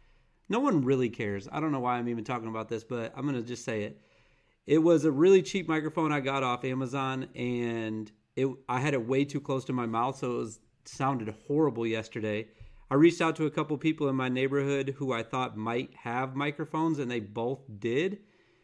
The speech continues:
So I'm borrowing one right now, and then the other guy that I reached out to said that I could have one of his microphones, a really nice one. Just said I could have it, which was super nice. So I'll have that one next week, but until then, I have this one, which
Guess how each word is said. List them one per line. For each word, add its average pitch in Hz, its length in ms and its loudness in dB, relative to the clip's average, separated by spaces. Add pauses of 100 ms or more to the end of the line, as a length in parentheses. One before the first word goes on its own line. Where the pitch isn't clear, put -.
(120)
So 139 160 0
I'm 127 160 2
borrowing 165 460 6
one 156 180 4
right 139 180 0
now, 139 460 0
and 131 180 0
then 123 320 -2
the 120 160 0
other 151 180 0
guy 127 320 0
that 117 200 -4
I 117 60 -2
reached 123 340 -4
out 127 160 -4
to 123 160 -6
said 120 240 -6
that 117 80 -2
I 120 80 -2
could 107 160 -6
have 127 440 -2
one 113 140 -4
of 104 80 -4
his 104 180 -8
microphones, 104 520 -6
a 104 80 -6
really 135 360 0
nice 107 360 -4
one. 101 240 -10 (480)
Just 151 160 -6
said 202 100 -2
I 185 80 0
could 120 140 -4
have 139 260 -2
it, 98 160 -10 (640)
which 143 240 0
was 131 260 0
super 196 320 2
nice. 131 260 0
So 147 140 0
I'll 147 120 4
have 165 240 0
that 143 180 2
one 131 220 -2
next 139 260 -4
week, 131 180 -2
but 131 140 -2
until 131 300 -2
then, 147 180 0
I 131 80 -2
have 123 240 -6
this 131 180 0
one, 123 200 -2
which - 280 -8